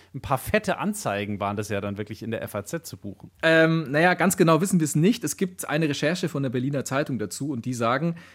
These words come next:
Speaker 2: vierundzwanzigtausend Euro hätten diese Anzeigen diesen genervten Wagner-Lover damals gekostet.
Speaker 1: Wow. Und da waren sicher alle am Boden zerstört, dass der gute Mann dann seine Plätze nicht einnehmen konnte.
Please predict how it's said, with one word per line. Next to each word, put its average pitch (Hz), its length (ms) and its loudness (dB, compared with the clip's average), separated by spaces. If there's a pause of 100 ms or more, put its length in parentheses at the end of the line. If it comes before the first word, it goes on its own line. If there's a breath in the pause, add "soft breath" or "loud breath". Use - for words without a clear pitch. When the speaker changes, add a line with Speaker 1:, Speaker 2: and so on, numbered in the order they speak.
(300 loud breath)
Speaker 2:
vierundzwanzigtausend 131 920 0
Euro 95 400 -2 (260)
hätten 117 280 -6
diese 104 240 -6
Anzeigen 113 760 -4
diesen 107 380 -2
genervten 104 580 -4
Wagner-Lover 98 760 -4
damals 90 380 -8
gekostet. - 580 -14 (720)
Speaker 1:
Wow. 110 460 -2 (560 loud breath)
Und 123 120 -2
da 127 80 4
waren 131 200 4
sicher 151 240 -2
alle 147 160 0
am 135 100 -4
Boden 143 240 -4
zerstört, 139 480 0
dass 113 80 -4
der 110 140 -4
gute 104 220 -6
Mann 98 180 -2
dann 101 120 -2
seine 95 200 -4
Plätze - 340 -6
nicht 107 220 -4
einnehmen 101 460 -6
konnte. 98 520 -8